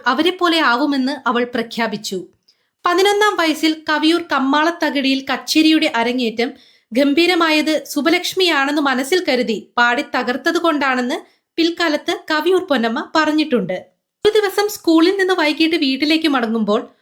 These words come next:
ഒരു കാർ പിന്തുടരുന്നത് പോലെ തോന്നി പൊന്നമ്മയ്ക്ക്. വീട്ടിലെത്തി അമ്മയോട് ഇക്കാര്യം പറഞ്ഞുകൊണ്ടിരിക്കെ വീട്ടുപടിക്കൽ വന്നു നിന്ന കാറിൽ നിന്ന് മൂന്ന് പേർ അകത്തേക്ക് കയറി വന്നു. "വന്നേ കൊച്ചേ, ഒരു പാട്ട് പാടിക്കേ"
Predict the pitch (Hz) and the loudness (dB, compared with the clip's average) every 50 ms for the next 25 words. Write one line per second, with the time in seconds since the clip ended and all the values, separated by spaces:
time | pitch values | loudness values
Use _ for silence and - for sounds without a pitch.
0 | _ _ - 415 440 440 440 - 349 330 330 370 427 - - 349 339 339 339 330 | _ _ -2 0 2 2 2 2 2 2 2 0 0 0 0 2 2 2 2 2
1 | 330 311 302 302 320 311 320 320 285 262 247 277 294 285 269 220 214 226 226 220 | 2 2 2 2 2 0 0 2 2 2 2 2 0 0 0 0 0 0 -2 -2
2 | - 233 208 208 208 208 196 190 185 - 190 190 185 - _ _ _ _ _ _ | -2 -2 -2 0 0 -2 -4 -4 -6 -6 -6 -8 -8 -10 _ _ _ _ _ _
3 | _ - 208 269 277 285 285 320 294 294 294 320 339 320 285 262 262 285 330 320 | _ -2 0 2 2 2 2 2 0 0 0 0 0 0 0 0 0 2 2 2
4 | 302 294 320 294 262 233 - - 294 247 254 277 269 285 254 247 262 311 302 269 | 2 2 2 0 -4 -6 -4 -4 -2 -2 0 0 0 0 0 0 0 2 2 2
5 | 226 233 220 226 226 233 240 277 285 - _ _ _ _ - 277 349 370 370 392 | 2 0 -2 -2 -2 -2 -2 -2 -4 -8 _ _ _ _ -2 0 2 2 2 2
6 | 427 427 403 370 359 359 370 359 339 311 285 277 302 349 339 330 311 311 320 320 | 2 2 0 0 0 0 0 0 0 0 0 0 2 2 2 2 2 2 0 0
7 | 311 285 254 254 262 311 320 311 294 269 262 277 254 262 285 302 339 359 392 370 | 0 0 2 2 2 2 0 0 0 0 -2 -2 -2 -2 -2 -2 -2 -2 -2 -2
8 | 311 285 285 277 240 - 240 240 233 240 240 294 - 302 311 254 233 196 196 208 | -2 -2 -2 -2 -2 -2 -2 -2 -2 -2 -2 -2 -2 -2 -2 -2 -2 0 0 0
9 | 247 247 208 185 180 175 165 - _ _ _ _ _ _ _ _ 214 220 269 269 | 0 0 0 0 -2 -4 -10 -12 _ _ _ _ _ _ _ _ -4 -2 0 0
10 | 269 320 370 370 349 311 320 - 320 302 294 - 247 277 330 320 320 247 214 226 | 2 2 0 2 2 0 0 0 0 0 0 0 0 0 0 0 0 0 0 0
11 | 320 359 349 349 311 262 277 269 - 269 262 262 | 0 0 0 0 0 0 -2 -2 -2 -2 -2 -2